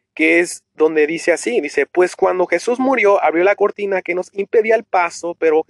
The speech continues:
ahora Jesús está vivo y por medio de él podemos acercarnos a Dios de un nuevo, modo nuevo y distinto". Recordemos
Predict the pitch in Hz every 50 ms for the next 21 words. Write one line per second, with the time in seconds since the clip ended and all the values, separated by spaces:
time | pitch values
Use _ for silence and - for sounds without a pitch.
0 | _ - - 147 156 170 185 190 - 156 147 - - 208 220 208 - 220 214 -
1 | 240 233 226 214 190 180 165 175 170 - 117 - - - 156 151 160 165 165 175
2 | 180 185 170 151 143 151 165 185 180 - 151 147 143 151 156 170 175 180 - -
3 | 151 156 - - 151 151 - - 151 139 139 147 160 160 - 190 190 175 185 170
4 | 165 165 160 151 143 151 160 160 160 165 165 165 165 - _ - 156 156 160 170
5 | 175 175 185 190 - _ _ - 151 156 160 165 170 170 180 185 185 _ - -
6 | - - - - - 185 190 185 175 _ _ _ _ - 151 151 143 - - -
7 | - 202 220 226 220 _ - 120 98 - _ _ _ _ _ _ _ _ - -
8 | 170 180 175 - 170 170 165 180 214 262 247 214 180 175 175 - -